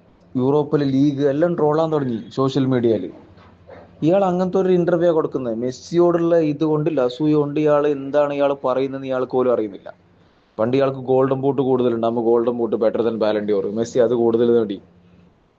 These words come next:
Ballon d'Or ഒരുപോലെ ആകുമ്പോ എനിക്ക് ഏറ്റവും കൂടുതൽ Ballon d'Or ആണ്, അതാണ് എൻ്റെ ഏറ്റവും വലിയ ഡ്രീം എന്ന് പറഞ്ഞു. മെസ്സി Ballon d'Or-ഉം കൂടുതൽ ഇടുമ്പോ പറഞ്ഞു,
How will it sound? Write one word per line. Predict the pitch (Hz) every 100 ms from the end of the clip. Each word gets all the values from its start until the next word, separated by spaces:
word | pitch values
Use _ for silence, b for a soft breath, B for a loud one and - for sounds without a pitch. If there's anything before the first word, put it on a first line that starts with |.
| _ 104
Ballon | 117 123
d'Or | 127 127
ഒരുപോലെ | 120 120 117
ആകുമ്പോ | 113 113
എനിക്ക് | 107
ഏറ്റവും | 120 117
കൂടുതൽ | 117 113 113
Ballon | 101 107 113
d'Or | 113 110
ആണ്, | 104
അതാണ് | 101 117
എൻ്റെ | 113 104
ഏറ്റവും | - 113
വലിയ | 110
ഡ്രീം | 104 107 107 110
എന്ന് | 101
പറഞ്ഞു. | 87 90 -
മെസ്സി | 104 107
Ballon | 120 113 120
d'Or-ഉം | 120 120 113
കൂടുതൽ | 113 113 117
ഇടുമ്പോ | 110 110 104
പറഞ്ഞു, | 110 107